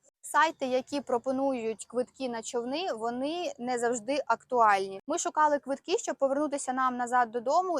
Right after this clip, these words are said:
і онлайн ми нічого не знайшли, довелося приїхати сюди. Добре, що ми поруч живемо. І, виявляється, варіантів добратися на Пхукет дуже багато. Кожну годину від'їжджають човни,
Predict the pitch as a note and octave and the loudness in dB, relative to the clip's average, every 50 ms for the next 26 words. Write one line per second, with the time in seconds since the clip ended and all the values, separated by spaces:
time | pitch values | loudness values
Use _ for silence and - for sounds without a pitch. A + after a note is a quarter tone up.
0 | - _ B3 B3+ B3 B3 B3 - - A#3+ B3 A#3+ B3 C4 C#4 D4+ D4+ C4 B3 A#3 | -4 _ -10 -8 -6 -6 -6 -4 -4 -4 -4 -2 0 2 2 2 0 -2 -6 -6
1 | A#3 A3+ - - B3 B3+ B3+ A#3 A#3 A3+ G#3+ A3 A3 A3 - - C#4+ E4+ D#4 C#4 | -6 -6 -4 -4 -2 -2 -2 -6 -6 -8 -10 -10 -10 -10 -8 -6 -6 -2 -2 -2
2 | A#3+ B3 B3+ C4+ - B3+ A#3 - B3+ B3 A#3+ B3 - A3+ G#3 - A3 - - A3 | -2 0 -2 -2 -2 -4 -6 -6 -6 -4 -4 -6 -6 -8 -8 -8 -10 -10 -10 -10
3 | G#3+ C#4+ D#4 B3 C4 C4+ B3 C4 C4 - A#3 G#3+ G#3+ G3+ - - A3 G#3+ G#3 G3 | -8 -8 -4 -2 -2 -2 -2 -4 -4 -6 -10 -10 -12 -10 -6 -4 -4 -2 -2 -4
4 | F#3+ F#3+ G3+ G3+ G#3 A3+ C#4+ F4+ G#4+ D#4+ C4 - _ _ _ _ _ _ _ - | -6 -6 -8 -8 -4 -4 -4 -4 -4 -6 -8 -8 _ _ _ _ _ _ _ -10
5 | B3 B3 B3 B3 A#3+ - - G#3+ B3 C4+ C4+ C4 C4+ C#4+ D4+ D#4+ E4 E4 D4 - | -8 -6 -6 -6 -6 -8 -6 -4 0 0 0 2 4 4 4 4 4 2 0 -4
6 | - - G#3+ G#3 G#3+ A#3 B3 C4+ C#4+ C#4+ C#4 C4 B3 A#3+ - - G#3 G3+ A3 A3+ | -2 -4 -4 0 0 0 2 2 2 2 2 0 -2 -4 -6 -8 -8 -6 -6 -6
7 | A3 B3 B3+ B3 A#3 - G#3+ G3+ - - G#3 G#3+ A3 G#3+ - - A#3+ A#3 - D4+ | 0 2 4 4 2 0 -4 -10 -8 -8 -6 -4 -4 -6 -4 -8 -10 -8 -4 -2
8 | E4+ F4 B3+ G#3+ G#3+ C4 D4+ D4+ D#4+ D4 A3 A3 A#3 B3 A3 A3 G#3 - G3 - | -2 -2 -2 -2 -6 -6 -4 -2 -2 -2 0 0 0 2 2 2 2 0 -6 -2
9 | - C4+ D4 D#4 D#4 C#4+ B3+ B3+ B3+ A#3+ A#3 G#3+ B3 B3+ B3+ A#3 A3 G3 G3 G#3+ | 0 2 2 2 2 0 -4 -2 -2 -2 -4 -2 -4 -4 -4 -4 -6 -8 -8 -10
10 | G#3 G3 G#3 G#3+ A3 A#3 B3 A#3+ A#3+ A#3 A3 G#3+ - - - A#3 A3 A3+ A#3+ C#4 | -10 -10 -10 -10 -6 0 2 2 2 2 0 -2 -4 -6 -8 -6 -6 -6 -8 -8